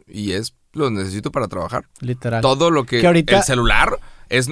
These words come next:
Speaker 1: es una herramienta de trabajo para nosotros, para cualquier persona, y lo puedes deducir a la chingada. Deduce tu vida, deduce
Speaker 2: No,
Speaker 1: tu vida.
Speaker 2: no, pero nada más las personas físicas. Las, los asalariados no pueden, no pueden deducir ese tipo de,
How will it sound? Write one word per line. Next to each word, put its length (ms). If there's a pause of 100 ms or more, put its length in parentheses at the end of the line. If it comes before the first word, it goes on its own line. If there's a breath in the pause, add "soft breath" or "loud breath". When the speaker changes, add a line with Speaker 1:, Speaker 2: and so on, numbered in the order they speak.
Speaker 1:
es 160
una 140
herramienta 320
de 40
trabajo 240
para 160
nosotros, 380
para 160
cualquier 260
persona, 320
y 60
lo 100
puedes 160
deducir 360
a 20
la 140
chingada. 560
Deduce 340
tu 160
vida, 240
deduce 280
Speaker 2:
No, 100
Speaker 1:
tu 40
vida. 200
Speaker 2:
no, 220
pero 180
nada 160
más 120
las 100
personas 300
físicas. 500
Las, 260
los 200
asalariados 540
no 120
pueden, 380
no 100
pueden 260
deducir 400
ese 160
tipo 320
de, 100